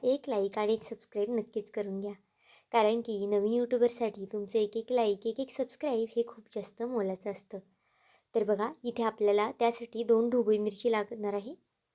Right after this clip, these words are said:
आणि एक वाटी मी इथे बारीक रवा घेतलेला आहे.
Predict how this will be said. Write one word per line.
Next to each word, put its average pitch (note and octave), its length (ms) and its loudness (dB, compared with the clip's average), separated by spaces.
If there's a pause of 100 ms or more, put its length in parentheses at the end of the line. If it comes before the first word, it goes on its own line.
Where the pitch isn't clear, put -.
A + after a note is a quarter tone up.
(520)
आणि A#3+ 240 2 (240)
एक B3+ 280 4
वाटी G#3 260 2
मी A3 160 0
इथे A3+ 160 2
बारीक A3+ 380 4
रवा G#3 260 4
घेतलेला A3 380 0
आहे. G3 180 -6